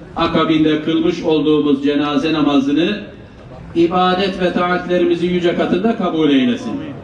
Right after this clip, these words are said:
Ebedi yolculuğuna çıkmış bulunan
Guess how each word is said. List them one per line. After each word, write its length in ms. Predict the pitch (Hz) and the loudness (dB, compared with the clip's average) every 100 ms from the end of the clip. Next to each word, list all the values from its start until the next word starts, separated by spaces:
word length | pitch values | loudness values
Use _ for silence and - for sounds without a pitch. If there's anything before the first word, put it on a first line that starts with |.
| - - - - - - - - - - | -14 -14 -14 -16 -16 -16 -16 -16 -10 0
Ebedi 540 | 180 208 202 226 226 | 2 4 2 4 4
yolculuğuna 760 | 220 214 208 196 208 208 208 202 | 4 2 0 0 2 2 0 0
çıkmış 460 | 208 202 202 190 | -2 0 -4 -2
bulunan 480 | 190 196 196 202 220 | 0 0 2 2 0